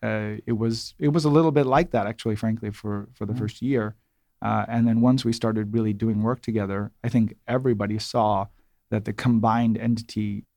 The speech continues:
Speaker 1: really resulted in much, much better answers, more s-, better business answers and better design answers overall. And, um, I look, you know, twenty sixteen now, I look at around and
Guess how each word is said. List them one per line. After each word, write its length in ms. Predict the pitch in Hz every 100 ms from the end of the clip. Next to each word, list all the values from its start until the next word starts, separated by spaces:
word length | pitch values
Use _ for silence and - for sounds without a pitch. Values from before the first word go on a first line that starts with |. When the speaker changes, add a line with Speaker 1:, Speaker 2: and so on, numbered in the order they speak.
| _ _ -
Speaker 1:
really 480 | 113 110 104 101 101 -
resulted 500 | 113 104 104 113 101
in 120 | 95
much, 380 | 101 110 104 -
much 320 | 107 104 - _
better 400 | 101 101 101 101 -
answers, 580 | 117 113 98 98 101 -
more 160 | 110
s-, 160 | 110 - - - _ _ -
better 220 | 139 139
business 400 | 110 139 143 139
answers 500 | 139 139 131 139 131
and 140 | 120 113
better 200 | 117 113
design 380 | 107 113 113 113
answers 520 | 107 104 98 98 - _
overall. 560 | 110 98 98 104 165 190 _ _ _ _ -
And, 420 | 104 104 104 101
um, 400 | 98 95 95 95 -
I 80 | 117
look, 380 | 113 113 - _ 180
you 80 | 117
know, 160 | 104 101
twenty 220 | - 113
sixteen 540 | 107 104 - - 113 101
now, 240 | 95 98
I 60 | 101
look 180 | 101 104
at 140 | 98 - -
around 360 | 104 107 107 101
and 220 | 101